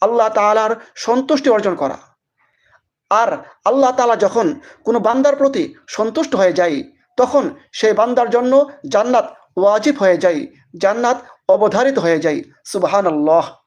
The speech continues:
সুতরাং প্রিয় দর্শক, প্রত্যেক দিন সকাল সন্ধ্যায় এই দোয়াটি পড়ার চেষ্টা করুন। আমি দোয়াটি আবারও বলে দিচ্ছি, রাদিতু বিল্লাহি রাব্বা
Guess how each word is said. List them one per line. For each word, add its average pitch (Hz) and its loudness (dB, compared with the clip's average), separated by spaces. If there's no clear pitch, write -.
সুতরাং 214 0
প্রিয় 247 2
দর্শক, 180 -2
প্রত্যেক 233 0
দিন 180 -4
সকাল 240 2
সন্ধ্যায় 185 -2
এই 214 0
দোয়াটি 196 0
পড়ার 196 0
চেষ্টা 175 -2
করুন। 151 -6
আমি 190 0
দোয়াটি 202 0
আবারও 190 0
বলে 185 2
দিচ্ছি, 185 -6
রাদিতু 262 2
বিল্লাহি 240 2
রাব্বা 214 -2